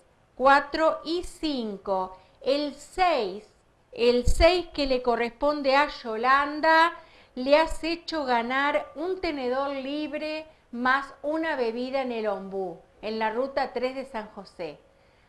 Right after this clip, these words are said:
Así que, eh, que venga a buscarlo antes de las veinte horas.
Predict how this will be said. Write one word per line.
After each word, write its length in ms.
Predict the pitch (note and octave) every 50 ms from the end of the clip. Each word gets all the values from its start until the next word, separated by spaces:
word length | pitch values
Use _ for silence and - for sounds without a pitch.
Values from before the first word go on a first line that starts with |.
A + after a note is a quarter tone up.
| _
Así 360 | - G#3 A3+ A3 - C#4+ D4
que, 340 | D4 - D#4+ E4 E4 D4+ - -
eh, 140 | - A#3+ -
que 140 | - B3+ B3
venga 560 | B3 C#4+ D4+ D#4 D#4+ E4 E4 E4+ E4+ E4+ C#4
a 60 | B3+
buscarlo 420 | B3 A#3+ A#3+ - - B3+ C4 C#4 C#4
antes 220 | C#4+ C#4 - C4
de 60 | B3+
las 120 | B3+ A#3 A3+
veinte 360 | A#3+ A#3+ B3 A#3+ B3 A#3 A3
horas. 320 | G#3+ G3+ F#3 F3 E3 E3